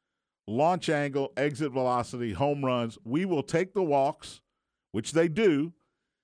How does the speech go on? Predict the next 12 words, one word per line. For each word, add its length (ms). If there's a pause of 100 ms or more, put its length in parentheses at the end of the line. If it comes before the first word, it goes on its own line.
(440)
and 220
we'll 300
live 320
with 160
the 80
strikeouts, 760 (240)
but 160
we're 120
gonna 340
hit 180
home 240
runs. 300